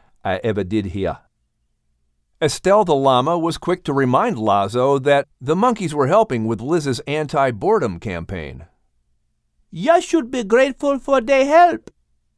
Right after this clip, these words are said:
Speaker 2: Lighten up, llama. Enjoy yourself now."
Speaker 1: She gave Lazo a grin that made the grumpy llama smile.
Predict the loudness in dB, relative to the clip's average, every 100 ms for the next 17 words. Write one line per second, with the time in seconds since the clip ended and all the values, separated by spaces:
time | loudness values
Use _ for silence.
0 | _ 2 4 4 0 0 2 2 2 2
1 | 4 4 2 0 _ _ -6 -2 -2 0
2 | 2 2 2 2 2 2 0 0 -6 _
3 | _ _ _ _ _ _ _ _ _ _
4 | -8 -4 -2 -2 2 2 2 4 2 2
5 | -2 -2 0 0 -2 2 2 2 -2 -2
6 | 0 0 -2 0 0 0 -2 -6 -10 -8
7 | -4 -4 -4 -10 -14